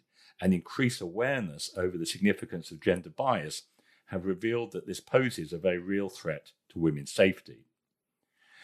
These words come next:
Up until now, most clinical research has been based on the assumption that the male can serve as representative of the species. This is despite growing evidence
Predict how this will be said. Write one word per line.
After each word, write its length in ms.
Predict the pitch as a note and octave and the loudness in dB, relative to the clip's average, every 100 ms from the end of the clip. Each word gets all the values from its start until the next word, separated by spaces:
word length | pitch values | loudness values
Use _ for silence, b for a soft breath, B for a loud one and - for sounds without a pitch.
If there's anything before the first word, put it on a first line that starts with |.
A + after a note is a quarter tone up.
| B C3 | B 0
Up 160 | B2+ | 2
until 260 | E3 - A2+ | 0 0 0
now, 380 | G2 D#2+ C#2+ - _ _ _ | 0 -2 -4 -14 _ _ _
most 400 | F#2+ A#2 B2+ - | 2 4 4 -2
clinical 380 | - G2+ F#2 E2 | -4 -2 -4 -8
research 500 | D2+ - E2 E2 - | -10 -2 0 0 -6
has 100 | F#2+ | -4
been 140 | F2+ | -2
based 340 | D#2+ F2 F#2 - | 2 2 2 -4
on 120 | E2 | -8
the 80 | E2 | -2
assumption 580 | - D3 - - D2 - b b b | 0 0 -2 -12 -16 -20 b b b
that 120 | G2+ | -2
the 80 | F#2+ | -2
male 340 | F2+ F#2+ G2 | 0 0 0
can 200 | F#2+ - | -2 -10
serve 340 | F2+ G2+ F2+ E2 | -6 0 0 -2
as 140 | E2 | -6
representative 720 | F2 E2 - E2+ E2 - D2 | -6 -8 -6 -6 -6 -8 -20
of 120 | C#2+ - | -20 -18
the 60 | |
species. 600 | - - A#2+ - - - _ _ b b b | -6 2 2 2 -8 -14 _ _ b b b
This 200 | C3+ C#3 | 0 2
is 140 | A2 - | 0 -4
despite 500 | E2 - G2+ G2+ - | -10 -2 0 0 -4
growing 260 | E2 E2 A#2+ | -4 -4 -2
evidence 540 | B2+ G#2+ D2+ D#2+ - | -2 -2 -6 -14 -20